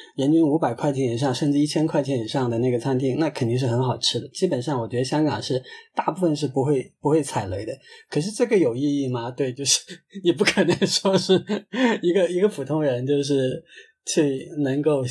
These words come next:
消费得起那这样的地方。最后，最后这个世界就变成这个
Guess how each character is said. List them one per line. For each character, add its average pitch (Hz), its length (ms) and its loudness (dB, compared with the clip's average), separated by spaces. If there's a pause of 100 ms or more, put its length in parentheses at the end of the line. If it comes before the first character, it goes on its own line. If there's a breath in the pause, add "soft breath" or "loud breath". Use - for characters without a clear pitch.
(280)
消 160 280 0
费 160 180 2
得 127 140 -2
起 123 360 -6 (300 soft breath)
那 143 140 -2
这 143 100 -2
样 143 100 0
的 120 80 -2
地 123 200 -4
方。 120 260 -6
最 196 160 0
后， 160 240 2 (300 soft breath)
最 190 120 0
后 180 120 2
这 185 100 2
个 185 80 4
世 185 180 2
界 160 160 4
就 156 120 0
变 156 200 0
成 123 300 -6
这 143 140 0
个 123 360 -2